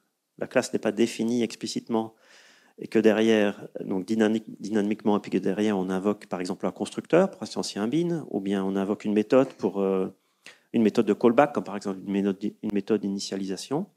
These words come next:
ben ça, cette, cette, cette chose-là, le, l'outil ne va pas les détecter.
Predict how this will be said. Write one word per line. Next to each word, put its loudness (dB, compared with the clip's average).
ben -2
ça, 4
cette, 0
cette, -6
cette -2
chose-là, 2
le, 2
l'outil 0
ne -2
va 0
pas -8
les -4
détecter. -18